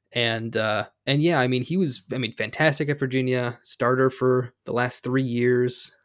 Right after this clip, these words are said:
Um, c-, took a bit of a step forward in, in power this year and was a middle of the order bat for them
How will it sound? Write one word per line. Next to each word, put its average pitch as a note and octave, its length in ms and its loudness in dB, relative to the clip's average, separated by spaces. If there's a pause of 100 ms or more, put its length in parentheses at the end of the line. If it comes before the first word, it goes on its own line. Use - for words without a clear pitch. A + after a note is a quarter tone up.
(100)
Um, A2 340 -8
c-, - 100 -16
took C3 140 -4
a C3 60 0
bit B2+ 160 0
of B2+ 80 0
a A#2+ 100 2
step - 320 -10
forward A#2+ 260 0
in, A#2+ 220 -2
in B2 180 -6
power A2+ 380 -2
this A#2 220 -6
year A2+ 200 -2
and A2+ 140 -8
was A#2 100 -10
a A#2 80 -8
middle C3 300 -2
of B2 100 -2
the A#2+ 80 -8
order A#2+ 220 -4
bat A2+ 300 -4
for A2+ 100 -8
them A2 240 -6